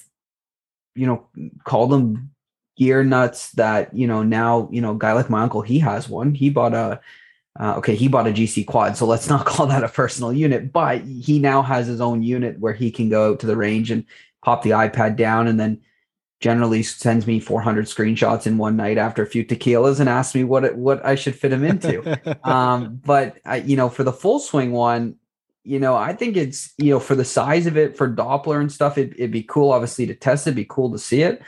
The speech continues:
Speaker 1: Um, you know, if the price is reasonable, I think it's, I think it's, uh,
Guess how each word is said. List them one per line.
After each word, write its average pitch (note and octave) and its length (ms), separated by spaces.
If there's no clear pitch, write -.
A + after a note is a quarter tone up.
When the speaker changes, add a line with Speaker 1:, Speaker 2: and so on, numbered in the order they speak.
Speaker 1:
Um, A#2+ 420
you B2 80
know, A#2 120
if A#2 80
the A#2+ 80
price C3 340
is A#2 140
reasonable, D3 480
I B2+ 100
think B2+ 240
it's, - 480
I B2 80
think B2+ 240
it's, - 520
uh, B2 180